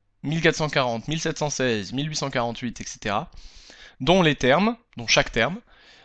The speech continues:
dont les termes s'obtiennent en multipliant terme à terme deux suites arithmétiques distinctes. Alors, donc ce qu'on est en train de, de te dire, c'est que cette suite, en fait,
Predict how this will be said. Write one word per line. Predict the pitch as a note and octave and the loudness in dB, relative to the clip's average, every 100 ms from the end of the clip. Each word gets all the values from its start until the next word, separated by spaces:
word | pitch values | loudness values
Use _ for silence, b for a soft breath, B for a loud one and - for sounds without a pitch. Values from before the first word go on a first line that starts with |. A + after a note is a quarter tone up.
| - | 0
dont | D#3+ | 4
les | E3+ | 4
termes | E3 C3+ | 6 4
s'obtiennent | - F3+ - C#3 E3 F3+ - | 4 0 0 -2 0 -6 -4
en | |
multipliant | C3+ F3+ G3 F3 E3+ D3+ C3 | -2 -2 -2 -4 -4 0 0
terme | G#2+ F#3+ F3 | 2 4 4
à | C#3+ | 4
terme | D3 D#3+ E3 | 4 2 2
deux | B2+ A3 | 6 6
suites | - D#3+ - | 6 -2 2
arithmétiques | E3 D#3+ D3 C3+ G3+ - - - | 0 0 -4 -2 -4 -6 -14 -2
distinctes. | G3+ - - - - - _ _ _ _ _ - - - - - | -2 -2 -6 -10 -16 -18 _ _ _ _ _ -20 -20 -20 -16 -4
Alors, | D3 B2+ D#2+ - - - B B B | 0 0 -2 -12 -18 -20 B B B
donc | A#2 | -12
ce | - | -4
qu'on | E3+ | 0
est | E3 | 2
en | D3+ | 4
train | D3+ | 2
de, | C#3 A#2 A2 G#2 G#2 G2+ G2+ F#2+ F#2 F#2 - - | 4 2 2 0 -2 -2 -4 -6 -8 -8 -10 -10
de | - A#2 | -8 -8
te | A2 | -4
dire, | A#2+ D#3+ A3 - B B B | 0 2 0 -4 B B B
c'est | - C#3 | -2 4
que | |
cette | - C#3+ | 6 6
suite, | - - A3+ D3+ | 2 0 0 0
en | |
fait, | C3+ E3 G3+ - | 2 0 0 -4